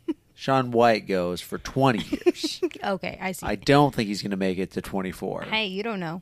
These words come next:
Speaker 2: I don't know.
Speaker 1: Don't hold him down, man, with
Speaker 2: But
Speaker 1: your limited expectations.
Speaker 2: but somebody like Simone Biles, I think it was, it was surprising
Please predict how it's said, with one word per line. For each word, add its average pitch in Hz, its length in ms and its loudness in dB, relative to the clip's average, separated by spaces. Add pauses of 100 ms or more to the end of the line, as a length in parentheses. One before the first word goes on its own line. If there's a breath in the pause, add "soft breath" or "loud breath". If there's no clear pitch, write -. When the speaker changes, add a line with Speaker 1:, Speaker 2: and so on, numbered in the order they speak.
Speaker 2:
I 104 140 -2
don't 104 300 2
know. - 80 -10
Speaker 1:
Don't 208 160 0
hold 208 200 -2
him 196 120 -4
down, 190 240 -4
man, 160 240 -8
with 190 140 -10
Speaker 2:
But 196 280 6
Speaker 1:
your 185 220 -2 (240)
limited 208 520 -4
expectations. - 600 -4
Speaker 2:
but 120 140 4
somebody 127 240 2
like 110 220 4
Simone 104 360 0
Biles, 104 420 4
I 92 160 -2
think 95 400 -8
it 101 120 -2
was, 90 720 -4 (1120)
it 104 140 -2
was 98 260 0
surprising - 1200 -6